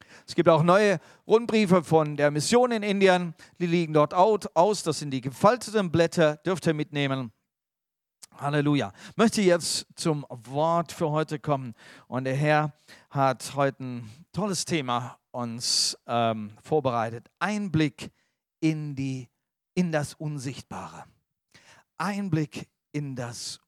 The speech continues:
Unsichtbare. Gibt es das? Wenn es doch unsichtbar ist, können wir es denn dann tatsächlich sehen? Es gibt eine super Geschichte in zweiten Könige,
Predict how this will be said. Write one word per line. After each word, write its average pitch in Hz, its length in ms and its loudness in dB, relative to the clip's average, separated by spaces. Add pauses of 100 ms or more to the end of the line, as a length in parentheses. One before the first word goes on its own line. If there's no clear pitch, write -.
(140)
Unsichtbare. 110 920 -10 (200)
Gibt - 300 -2
es 160 320 -6
das? - 680 -8 (300)
Wenn 190 120 0
es 175 80 -2
doch 185 160 2
unsichtbar 185 680 0
ist, 160 340 -10
können 151 360 -10
wir 139 140 -2
es - 260 -12 (140)
denn 117 120 -8
dann 113 200 -8
tatsächlich 127 680 -12
sehen? 131 360 -12 (760)
Es 160 140 -2
gibt - 180 4
eine 185 380 4
super 202 380 0
Geschichte 185 500 0 (160)
in 160 360 -2 (200)
zweiten 175 640 -6
Könige, 120 560 -2